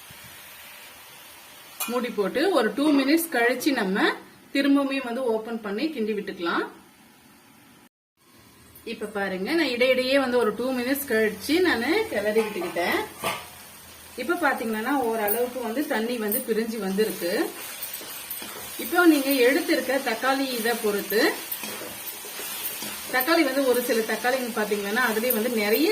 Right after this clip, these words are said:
தண்ணி வந்து பிரிஞ்சு வரும். எனக்கு வந்து தண்ணி வந்து போதுமான அளவுக்கு இல்ல. இப்ப அந்த பச்சை வடைலாம் போறதுக்காக நம்ம கொஞ்சம் லைட்டா வந்து மிதமான சூட்டுல இருக்கிற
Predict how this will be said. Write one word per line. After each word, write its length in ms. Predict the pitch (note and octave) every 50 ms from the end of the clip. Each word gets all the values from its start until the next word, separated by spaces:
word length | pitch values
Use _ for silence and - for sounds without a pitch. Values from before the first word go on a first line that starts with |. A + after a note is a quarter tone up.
| G#4+ -
தண்ணி 200 | C4+ A#3 A#3 A#3 A3+ G#3+
வந்து 160 | G#3+ A3 A3+ G#3+ -
பிரிஞ்சு 300 | G#3 G#3+ A#3 A3+ A3+ A3+ F#3
வரும். 280 | F3+ F3 F#3 A3 D4+ G#4+ - - - - - - - - - - - - - - - - - - - - - - - A3 B3
எனக்கு 220 | B3+ C4 B3+ D4+ C#4 C4
வந்து 160 | A#3 A#3+ D4 D#4+ -
தண்ணி 200 | G#3+ G#3 A3+ B3+ B3 A3+
வந்து 140 | A3+ B3+ A#3 - A3
போதுமான 420 | A3 A3+ A3+ A3+ A3+ A3 G#3 G3 F#3+
அளவுக்கு 300 | F#3+ G#3 A3+ A3+ C4 A#3+ G#3+ G3+ G#3
இல்ல. 160 | A3 A3+ G3+ G3 A3 D#4+ - - - - - - - - - - - - - - - - - - - - -
இப்ப 100 | G3 - G#3
அந்த 120 | G3 F#3+ F#3+ G3+
பச்சை 240 | G3+ G3 - C4+ B3+
வடைலாம் 360 | A#3+ A3 A3 A3+ B3+ B3+ B3 A#3
போறதுக்காக 640 | A3 A3+ A3+ A#3+ A#3 - F#3+ G3+ G3 G3 F#3+ C#4 F4 F#4
நம்ம 160 | D#4+ C4 A#3 A3 -
கொஞ்சம் 260 | A3 F#3+ G3+ G3 G3
லைட்டா 320 | A3+ C4 C4+ - - D4+ C#4+ A#3+
வந்து 200 | G#3+ G#3+ A3+ D#4 G4+ A#4 - - - -
மிதமான 420 | A3 A3+ A#3+ B3 B3 B3+ C#4 D#4 D4+ -
சூட்டுல 320 | C4 A#3 - - G#3+ G#3 G3+
இருக்கிற 240 | G3+ F#3+ G3 G3